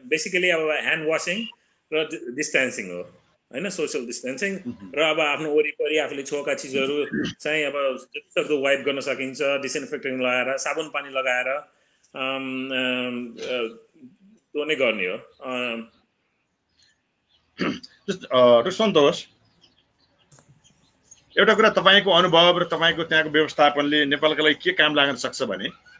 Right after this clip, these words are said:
Speaker 2: नेपालमा, अ, मेडिकल सिस्टम अत्यन्तै पुवर छ, अत्यन्तै कमजोर छ, त्यो यहाँलाई जानकारी छ। तपाईँ नेपालमा बसेर पनि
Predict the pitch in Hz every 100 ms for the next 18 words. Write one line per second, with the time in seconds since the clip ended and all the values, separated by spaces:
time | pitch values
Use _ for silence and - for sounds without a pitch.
0 | _ _ _ _ _ _ _ 135 185 196
1 | 202 208 196 202 208 165 - _ _ -
2 | _ _ _ _ 127 120 120 120 - _
3 | _ _ _ 151 170 190 185 - - 185
4 | 180 185 190 185 180 175 165 156 190 185
5 | 175 170 170 151 160 160 165 156 151 139
6 | 139 139 131 131 135 _ _ _ _ _
7 | 165 185 160 165 180 190 165 165 170 165
8 | 165 170 170 135